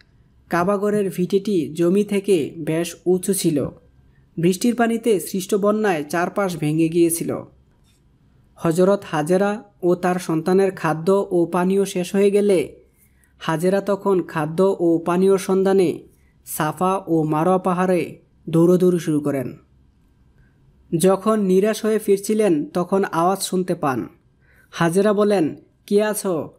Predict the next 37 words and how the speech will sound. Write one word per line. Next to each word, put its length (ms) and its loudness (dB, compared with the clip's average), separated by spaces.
আমি 240 2
তোমার 340 2
আওয়াজ 460 0
শুনতে 340 -6
পাচ্ছি। 540 -6
সম্ভব 480 0
হলে 260 2
তুমি 320 2
আমাদের 400 0
আল্লাহর 380 -2
ওয়াস্তে 380 0
একটু 320 -4
সাহায্য 420 -2
করো।" 280 -4
হঠাৎ 480 -2
তিনি 220 0
তার 180 -2
শিশুপুত্র 880 -2
ইসমাইল 400 2
আলাইহিস 280 2
সালামের 400 2
কাছে 480 0
একজন 340 2
লোক 640 2
ফেরেশতা 540 0
দেখতে 340 -4
পেলেন। 300 -2
সে 240 2
ফেরেশতা 520 0
তার 300 -2
পায়ের 380 0
গোড়ালি 420 2
বা 320 0
ডানা 360 2
দ্বারা 380 0
জমিনে 360 2
আঘাত 260 -2